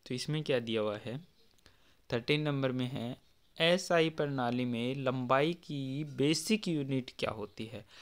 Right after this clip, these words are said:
एसआई सिस्टम में हम लंबाई की यूनिट, यानी कि एसआई सिस्टम में हम लेंथ को किस में मापते हैं? क्या सेंटीमीटर में मापते हैं, क्या मीटर में मापते हैं, मिलीमीटर में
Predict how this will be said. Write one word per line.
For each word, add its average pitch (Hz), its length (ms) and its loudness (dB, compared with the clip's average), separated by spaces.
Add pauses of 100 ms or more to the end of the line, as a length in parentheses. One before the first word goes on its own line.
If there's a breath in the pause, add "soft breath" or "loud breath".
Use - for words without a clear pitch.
(160 loud breath)
एसआई 143 400 4
सिस्टम 135 440 0
में 120 400 -2
हम 147 260 -2
लंबाई 120 540 2
की 156 180 -4
यूनिट, 127 460 -2 (400 loud breath)
यानी 127 120 0
कि 143 160 -2 (120)
एसआई 156 380 2
सिस्टम 135 360 -4
में 127 220 -2
हम 139 220 -2
लेंथ 131 320 2
को - 200 -8
किस - 260 -6
में 147 140 2
मापते 127 380 -2
हैं? 127 200 -6 (680 soft breath)
क्या 120 160 0
सेंटीमीटर 123 640 -2
में 131 120 0
मापते 123 360 -4
हैं, 120 280 -6 (200)
क्या 113 120 -8
मीटर 110 320 -2
में 131 160 0
मापते 123 360 -4
हैं, 123 220 -10 (580 soft breath)
मिलीमीटर 127 560 2
में 123 260 -4